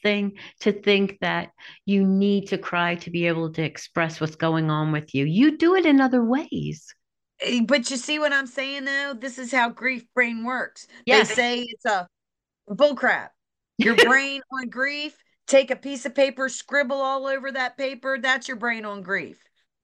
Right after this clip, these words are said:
Speaker 2: And there's no stop and end point.
Speaker 1: Yes.
Speaker 2: I-, I-, it doesn't stop and end. It's just, it is. You're gonna
Speaker 1: And
Speaker 2: live the rest of your life, and they're not here.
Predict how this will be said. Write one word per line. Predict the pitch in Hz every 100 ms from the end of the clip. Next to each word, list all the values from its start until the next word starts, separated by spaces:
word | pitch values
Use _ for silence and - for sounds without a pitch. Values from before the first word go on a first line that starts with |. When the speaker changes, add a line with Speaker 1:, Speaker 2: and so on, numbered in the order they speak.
| _ _
Speaker 2:
And | 240 262
there's | 254 247
no | 269
stop | 254 - 262 262 254
and | 240
end | 226 247 240
point. | 220 165 - _ - _ _
Speaker 1:
Yes. | 202 175 - - _ _ _ _ _ -
Speaker 2:
I-, |
I-, | 302 233 214 240
it | 220
doesn't | 262 247 262 -
stop | - 240 262 247
and | 254 240
end. | 226 247 170 139 -
It's | 220 220 -
just, | 262 240 - _ -
it | 226
is. | 240 277 185 - - _ _ _ _ _ _ _ _ _ _ _ _ _ _ _ -
You're | 214
gonna | 233 254
Speaker 1:
And | 247
Speaker 2:
live | 240
the | 233
rest | 233 247 -
of | 247
your | 247
life, | 269 240 147 _
and | 180 196
they're | 208
not | 202 190 202 220 -
here. | - - 254 220 - -